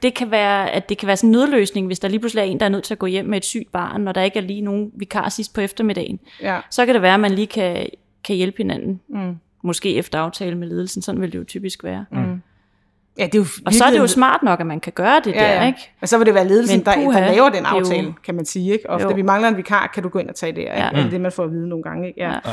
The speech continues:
Speaker 2: Men altså, det er, det er dårlig kollegaskab,
Speaker 1: Mm.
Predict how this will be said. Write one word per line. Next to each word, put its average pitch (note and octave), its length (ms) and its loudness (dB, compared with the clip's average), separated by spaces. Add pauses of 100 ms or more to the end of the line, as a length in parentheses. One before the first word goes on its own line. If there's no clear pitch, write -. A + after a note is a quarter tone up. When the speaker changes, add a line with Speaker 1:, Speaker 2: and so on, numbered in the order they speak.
(380)
Speaker 2:
Men G#3+ 180 0
altså, G#3 280 4
det A#3 280 4
er, F3 320 4
det F#3+ 160 -2
er - 40 -6
dårlig A#3+ 260 6
kollegaskab, A#3 640 2 (140)
Speaker 1:
Mm. D3+ 280 -10